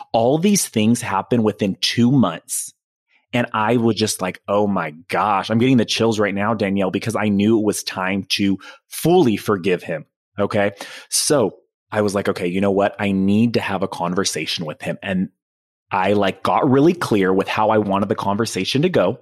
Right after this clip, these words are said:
I wrote a few things down, and the whole intention wa-, of it was to clear things from the past, just get some things off of my chest, to tell him that I'm gay, and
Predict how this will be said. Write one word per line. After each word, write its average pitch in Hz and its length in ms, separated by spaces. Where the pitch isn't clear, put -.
I 92 140
wrote 101 260
a 113 60
few 117 220
things 107 380
down, 101 560
and 107 480
the 117 220
whole 160 380
intention 113 720
wa-, 151 260
of 143 200
it 208 160
was 117 380
to 110 280
clear 113 400
things 143 380
from 127 180
the 185 80
past, - 600
just 117 380
get 143 180
some 165 180
things 160 300
off - 220
of 135 40
my 151 140
chest, - 480
to 123 100
tell 113 320
him 139 120
that 127 100
I'm 143 160
gay, 101 420
and 131 440